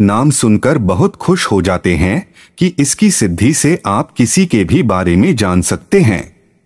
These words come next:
सत्य भी है, यह आपको किसी भी व्यक्ति का भूत वर्तमान बताने में सक्षम है। इसलिए कर्ण पिशाचिनी की सिद्धि के लिए भरसक प्रयास शुरू कर देते हैं, परंतु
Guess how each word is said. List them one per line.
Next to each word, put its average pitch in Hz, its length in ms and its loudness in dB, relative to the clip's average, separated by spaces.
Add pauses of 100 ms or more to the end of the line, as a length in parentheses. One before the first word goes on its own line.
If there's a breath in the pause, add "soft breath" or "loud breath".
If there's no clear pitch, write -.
(160)
सत्य 190 360 0
भी 104 240 2
है, 101 320 -2 (220 soft breath)
यह 131 180 4
आपको 113 540 -2
किसी 151 380 0
भी 147 200 2
व्यक्ति 95 420 0
का 107 180 0
भूत 78 280 -2 (180)
वर्तमान 131 600 0
बताने 92 460 0
में 135 140 2
सक्षम 92 480 -2
है। 80 300 -4 (720)
इसलिए 113 440 2
कर्ण 147 340 0
पिशाचिनी 104 640 0
की 147 180 0
सिद्धि 95 400 0
के 90 160 0
लिए 90 340 2 (240 loud breath)
भरसक 147 460 0
प्रयास 95 400 0
शुरू 98 300 0
कर 92 180 -2
देते 87 320 0
हैं, 85 240 -2 (480)
परंतु 180 420 2